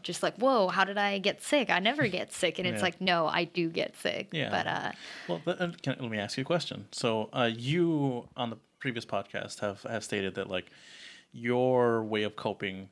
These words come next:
Speaker 2: with, your coping mechanism, if you will, uh, with your depression is that you're, um, constantly focused on, like,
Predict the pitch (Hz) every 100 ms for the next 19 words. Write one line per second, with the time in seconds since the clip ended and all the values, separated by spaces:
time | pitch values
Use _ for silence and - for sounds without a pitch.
0 | _ 131 107 101 120 107 117 110 101 101
1 | 101 101 139 - - 104 95 95 98 101
2 | 95 98 101 101 95 - 98 - 101 101
3 | 98 - 104 98 - - - - - 110
4 | 98 95 92 - _ - 135 139 131 117
5 | 113 107 113 101 101 98 95